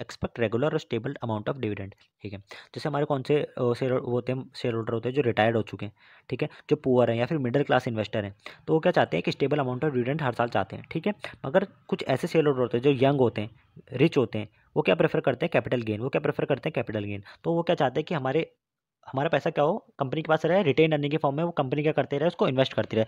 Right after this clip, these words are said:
ताकि उनको फ्यूचर में गेन हो, ताकि उनको फ्यूचर में गेन हो। तो एक फैक्टर ये, तो ये हो सकता है जिसको अफेक्ट करेगा। क्या पहला मैं बोला कि, अ, जो हमारे कौन से इन्वेस्टर होते हैं, जो हमारे, अ,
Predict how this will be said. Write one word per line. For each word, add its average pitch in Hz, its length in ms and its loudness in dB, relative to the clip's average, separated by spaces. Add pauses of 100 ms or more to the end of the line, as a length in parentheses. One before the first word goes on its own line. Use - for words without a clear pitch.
(200)
ताकि 156 200 4
उनको 202 160 4
फ्यूचर 160 360 4
में 151 120 2
गेन 107 160 0
हो, 117 80 -12 (260)
ताकि 147 220 4
उनको 208 180 6
फ्यूचर - 320 0
में 117 140 -2
गेन 101 100 -4
हो। 101 140 -8
तो 202 60 0
एक 180 80 0
फैक्टर 147 260 0
ये, 139 180 2
तो - 180 -8
ये 139 100 2
हो 135 60 4
सकता - 220 -4
है 156 40 2
जिसको 151 180 0
अफेक्ट - 240 -4
करेगा। 104 240 -4 (300)
क्या 147 120 6
पहला 165 260 4 (580)
मैं 135 100 0
बोला 156 220 4 (360)
कि, 151 320 2
अ, 127 140 4
जो 139 120 4
हमारे 139 220 4
कौन 135 160 2
से 156 120 4
इन्वेस्टर 131 300 4
होते 123 200 2
हैं, 139 100 -4
जो 127 100 2
हमारे, 123 180 4
अ, 135 40 -12